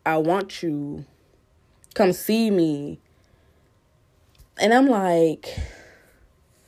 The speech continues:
it's tempting, very tempting. It's always tempting, but I'm like, mm,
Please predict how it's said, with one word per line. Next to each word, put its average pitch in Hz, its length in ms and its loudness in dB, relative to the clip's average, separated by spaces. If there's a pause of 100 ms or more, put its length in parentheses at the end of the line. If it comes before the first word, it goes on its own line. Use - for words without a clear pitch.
(480)
it's 262 180 6
tempting, 403 760 2
very 311 400 6
tempting. 294 420 2
It's 233 140 2
always 285 400 6
tempting, 285 340 0
but 214 120 -2
I'm 240 160 -2
like, 214 400 -6 (240)
mm, 320 680 2